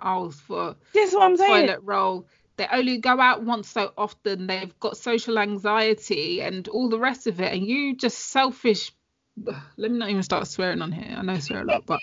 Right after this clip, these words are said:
Speaker 2: <laughs>
Speaker 1: really, really
Speaker 2: This is it.
Speaker 1: selfish.
Speaker 2: You that's gonna have bloody toilet roll till November for no flipping reason.
Speaker 1: For
Speaker 2: Like,
Speaker 1: no
Speaker 2: what is the point?
Speaker 1: reason. For no reason at all. And you, you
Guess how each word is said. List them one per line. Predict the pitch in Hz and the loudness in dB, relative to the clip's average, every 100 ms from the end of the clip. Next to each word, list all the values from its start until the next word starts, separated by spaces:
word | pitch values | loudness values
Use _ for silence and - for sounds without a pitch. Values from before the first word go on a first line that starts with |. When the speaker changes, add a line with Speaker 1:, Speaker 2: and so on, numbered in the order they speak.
| - | -6
Speaker 2:
<laughs> | 539 605 - - - 370 - 302 - 226 | -10 -8 -12 -14 -6 -6 -4 -10 -6 2
Speaker 1:
really, | 220 247 302 302 285 | 4 6 6 6 6
really | 262 254 269 254 226 | 6 6 6 4 2
Speaker 2:
This | |
is | - | 4
it. | |
Speaker 1:
selfish. | 214 208 - 127 135 - - - _ | 6 6 2 -4 -4 -8 -12 -14 _
Speaker 2:
You | 247 320 | 4 6
that's | 277 285 | 6 2
gonna | - 262 269 | -2 0 0
have | 269 254 233 | 0 -2 -4
bloody | 240 254 226 | -4 -4 -6
toilet | - 262 202 208 | -4 -2 -2 -2
roll | 214 | -2
till | 214 226 | -2 -4
November | 202 202 202 208 156 | -2 0 -2 -2 -8
for | 190 | -6
no | 190 202 | -4 -4
flipping | - 240 208 - 185 | -4 -6 -6 -6 -4
reason. | 196 208 156 123 | -2 -2 -4 2
Speaker 1:
For | 262 | 4
Speaker 2:
Like, | 262 | 6
Speaker 1:
no | 285 | 6
Speaker 2:
what | 285 277 | 4 4
is | 277 | 2
the | |
point? | 302 | 2
Speaker 1:
reason. | 285 233 196 165 170 - _ _ _ _ - | 2 2 0 0 -6 -12 _ _ _ _ -10
For | 254 247 | -4 -2
no | 294 294 | -2 -2
reason | 285 302 277 254 - | -2 -2 -2 -2 0
at | 214 - - | -4 -4 -4
all. | 247 180 - | -2 -2 -2
And | 175 190 | -4 -2
you, | 214 208 208 - - - _ | 0 0 -2 -10 -20 -20 _
you | 208 214 208 196 | 0 2 0 -2